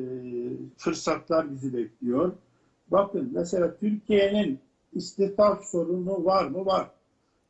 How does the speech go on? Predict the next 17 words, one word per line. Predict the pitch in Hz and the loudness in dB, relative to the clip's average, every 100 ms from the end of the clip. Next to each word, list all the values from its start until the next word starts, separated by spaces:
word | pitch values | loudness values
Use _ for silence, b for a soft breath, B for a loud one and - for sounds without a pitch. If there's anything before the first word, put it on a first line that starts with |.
| - | -8
Peki | 202 202 170 | -4 -2 -2
nasıl | 202 247 226 | -2 -2 -4
çözeriz | 170 143 139 127 | -4 -2 -4 -4
bunu? | 143 185 226 - | -6 -4 -4 0
Tek | 190 185 | -2 0
çözümü | 147 131 135 120 | -2 0 2 4
var. | 131 - - _ _ _ - | 2 0 -6 _ _ _ -2
Girişimcilikle | 151 156 - 143 143 135 139 131 | 0 0 2 2 4 2 0 -2
çözeriz. | 107 104 104 - _ - _ _ _ _ _ 170 | -2 -4 -6 -8 _ -20 _ _ _ _ _ 4
Ben | 190 185 | 4 4
size | 180 165 180 175 175 _ _ - | -2 2 4 4 -2 _ _ 0
bir | 170 | 4
örnek | 165 170 180 - | 4 2 -2 -2
vereyim. | 156 131 143 196 - _ - | -2 0 -2 -4 -12 _ -6
Amerika'dan | 151 190 190 170 151 139 | 0 2 2 2 0 0
örnek | 139 131 131 - | -2 0 -2 0
vereyim. | 131 139 180 208 | 0 4 2 0